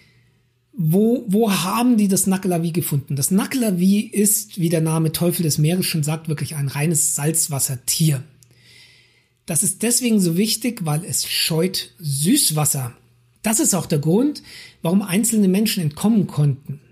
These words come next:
Ja? Sie haben Süßwasser gegen das Knuckle-Avi eingesetzt. Sie sind geflohen über Bäche, über Ströme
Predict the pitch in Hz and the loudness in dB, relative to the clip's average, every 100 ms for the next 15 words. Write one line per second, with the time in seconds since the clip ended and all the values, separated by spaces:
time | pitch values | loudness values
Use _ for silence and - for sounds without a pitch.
0 | - 156 233 - - - - - 175 156 | -8 -6 -6 -10 -20 -20 -14 -6 -2 2
1 | 180 196 196 202 - _ _ _ _ _ | 2 4 4 2 -2 _ _ _ _ _
2 | 180 160 143 240 269 - 165 160 165 151 | -6 -2 2 2 2 0 -2 0 0 0
3 | 156 160 151 165 160 190 160 160 - 165 | 0 0 0 -2 -2 -2 -2 -2 -2 0
4 | 202 190 185 - 160 202 220 - - - | 0 0 -2 0 0 2 0 -4 -18 -20
5 | _ 185 - 185 196 254 262 220 202 196 | _ -2 0 2 4 4 4 2 2 0
6 | 175 165 160 160 226 226 190 180 180 170 | 2 0 0 0 0 0 0 0 0 0
7 | - - - 190 233 220 185 | -2 -2 0 2 4 4 2